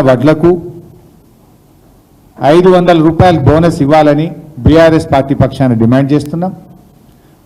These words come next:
వడ్లకే కాదు, మీరు ఏ ఏ పంటలకైతే బోనస్ ఇస్తామని మాట ఇచ్చారో అన్ని పంటలకు కూడా వచ్చే వానకాలం నుంచి బోనస్ ఇవ్వాలని చెప్పి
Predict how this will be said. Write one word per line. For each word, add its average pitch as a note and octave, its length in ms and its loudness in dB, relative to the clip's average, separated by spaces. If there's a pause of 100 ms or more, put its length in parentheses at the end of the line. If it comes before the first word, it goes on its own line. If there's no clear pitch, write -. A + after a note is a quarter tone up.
వడ్లకే F#3+ 420 4 (120)
కాదు, F#3 240 4 (880)
మీరు D#3+ 180 2 (160)
ఏ - 20 4 (180)
ఏ G3+ 40 2 (140)
పంటలకైతే F3 720 0 (2500)
బోనస్ F#3+ 420 2
ఇస్తామని E3+ 480 0
మాట D3+ 160 0 (140)
ఇచ్చారో D#3+ 320 0 (720)
అన్ని F#3+ 340 4
పంటలకు F#3+ 500 2
కూడా E3 220 4 (580)
వచ్చే D#3+ 300 2 (120)
వానకాలం F3 640 2
నుంచి D#3+ 240 0 (800)
బోనస్ F3+ 440 2
ఇవ్వాలని D#3+ 400 0
చెప్పి D3+ 280 0